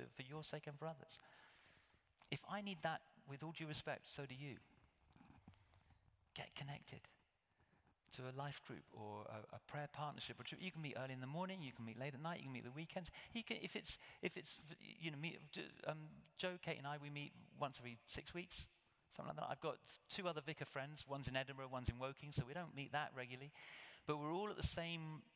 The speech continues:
stage. We're all in our fifties, w-, so we've got a lot of things in common. So when we meet, we just go s-, straight in. About three times a year, uh,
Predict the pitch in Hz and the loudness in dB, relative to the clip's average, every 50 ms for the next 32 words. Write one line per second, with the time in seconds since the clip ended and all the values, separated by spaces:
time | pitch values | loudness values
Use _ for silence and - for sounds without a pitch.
0 | - _ - - - - - - 151 127 101 71 - - - - - 120 120 127 | -20 _ -20 2 4 4 6 6 4 4 2 -2 -4 -4 -4 -2 0 0 2 2
1 | 135 139 135 131 127 123 120 113 - - - 139 - - 131 131 123 - - - | 2 2 2 2 4 2 2 0 0 -2 -2 -2 0 0 -2 -2 2 2 2 0
2 | - - - - - - - - - - - - - 135 - - - - 131 127 | 0 -4 -12 -18 -18 -18 -18 -20 -20 -20 -20 -14 -4 -2 -2 0 0 0 0 2
3 | 135 - 127 143 170 151 - - - 165 147 127 - 131 131 143 147 135 110 92 | 2 2 4 4 4 2 2 2 0 -2 0 0 -2 -4 -2 0 0 0 0 -2
4 | 87 - - - 131 139 151 160 156 160 165 170 147 - 139 - 135 - - - | -4 -4 -4 -2 2 2 2 4 2 2 0 0 0 -2 -2 4 6 6 6 6
5 | _ _ - 131 123 - - - - - - - 147 131 - 127 101 101 175 165 | _ _ -4 -4 -2 -4 -6 -6 -4 -2 2 2 2 2 0 -2 2 4 4 4
6 | 165 - - 202 180 - 165 151 147 123 143 131 120 95 - - - - - - | 4 2 -2 -2 2 2 2 2 2 0 0 0 0 0 0 -4 -8 -16 -20 -20
7 | _ _ _ _ _ - - - - 113 107 101 104 104 | _ _ _ _ _ -20 -18 -8 -4 -2 -2 -2 -2 -4